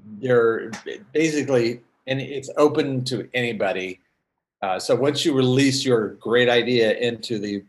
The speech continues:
um, wild, so to speak, eh, you're not gonna be able to grab it back, or someone else can use it without a problem. So I just wanna make sure that,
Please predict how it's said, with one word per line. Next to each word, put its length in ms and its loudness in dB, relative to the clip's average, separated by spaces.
um, 340 -10
wild, 640 2
so 160 -4
to 80 -4
speak, 460 -6
eh, 140 -2
you're 240 -4
not 180 -2
gonna 100 -6
be 60 -4
able 260 -6
to 220 -8
grab 220 2
it 160 -4
back, 400 -2
or 460 4
someone 260 0
else 160 2
can 160 -8
use 180 -4
it 100 -6
without 280 -2
a 40 -10
problem. 400 -4
So 140 -6
I 20 0
just 320 -2
wanna 240 2
make 240 -4
sure 240 0
that, 180 -2